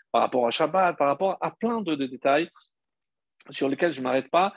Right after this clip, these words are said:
mais en tout cas, c'est comme ça que c'est rapporté, que Rava accordait une importance extrême au vin, comme l'exemple de Purim vient nous le montrer. Et pourquoi ? Parce qu'il a voulu purifier.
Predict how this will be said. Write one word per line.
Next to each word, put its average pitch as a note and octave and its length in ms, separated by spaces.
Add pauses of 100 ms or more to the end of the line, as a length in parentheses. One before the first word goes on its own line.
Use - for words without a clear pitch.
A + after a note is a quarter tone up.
(260)
mais E3 100
en F3+ 100
tout F3 120
cas, G#3+ 160
c'est F3+ 120
comme D#3 180
ça F#3 120
que - 80
c'est - 80
rapporté, D3 600 (240)
que D#3 80
Rava G3 260
accordait E3 380
une C#3+ 100
importance C#3+ 600
extrême C#3+ 480
au C3 160
vin, C3 300
comme B2 200 (100)
l'exemple C#3 560 (300)
de B2+ 140
Purim F#3 420
vient D3 160
nous C#3 140
le B2 160
montrer. C#3+ 420 (280)
Et C#3+ 80
pourquoi ? C#3+ 560 (340)
Parce F3 300
qu'il F3+ 280
a C#3+ 60
voulu C#3 420 (220)
purifier. B2+ 800